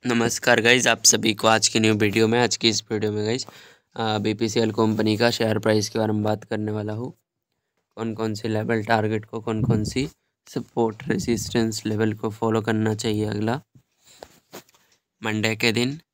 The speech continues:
तो वीडियो को एंड तक देखना, डेली चार्ट पे एनालाइज करूँगा। अगर आप लोग गाइस मुझसे कॉन्टैक्ट करके कुछ भी जानना चाहते हो, कुछ भी पूछना है, तो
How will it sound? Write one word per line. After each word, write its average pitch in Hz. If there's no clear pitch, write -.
तो 104
वीडियो 107
को 110
एंड 107
तक 110
देखना, 107
डेली 104
चार्ट 104
पे -
एनालाइज 104
करूँगा। 107
अगर 120
आप 123
लोग 120
गाइस 120
मुझसे 117
कॉन्टैक्ट 117
करके 120
कुछ 110
भी 113
जानना 107
चाहते 113
हो, 117
कुछ 113
भी 113
पूछना 110
है, 127
तो 107